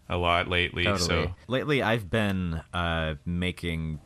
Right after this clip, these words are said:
Speaker 2: chiptune covers of different things
Speaker 1: Nice.
Speaker 2: and just having a bl-, having a ball with that. And, like, I've got, like, a good solid six or so tracks that I've put together in the last month or so.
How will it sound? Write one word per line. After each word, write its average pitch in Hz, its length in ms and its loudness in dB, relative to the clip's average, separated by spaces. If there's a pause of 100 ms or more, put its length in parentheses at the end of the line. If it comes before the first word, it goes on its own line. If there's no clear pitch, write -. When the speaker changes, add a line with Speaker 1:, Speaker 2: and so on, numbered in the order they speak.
(100)
Speaker 2:
chiptune 90 440 -4
covers 80 540 -2
of 80 160 -8
different 80 320 -6
things 78 400 -2
Speaker 1:
Nice. 78 360 -2
Speaker 2:
and 69 160 -8 (300)
just 92 180 -6
having 78 340 -2
a 69 160 -8
bl-, 87 320 -4
having 98 260 0
a 87 60 -2
ball 82 260 -2
with 80 140 -6
that. 71 320 -2 (360)
And, 82 340 -2
like, 90 160 -2
I've 95 180 -6
got, 131 400 -2
like, 98 340 -4
a 98 80 -8
good 98 400 -2 (260)
solid 98 680 -2 (560)
six - 540 0
or 104 60 -6
so 92 260 0
tracks 92 380 -2
that 82 140 -2
I've 82 120 -6
put 80 200 -8
together 85 500 0
in 80 140 -2
the 78 60 -2
last 78 420 -2
month 82 300 -2
or 90 60 -2
so. 78 480 -2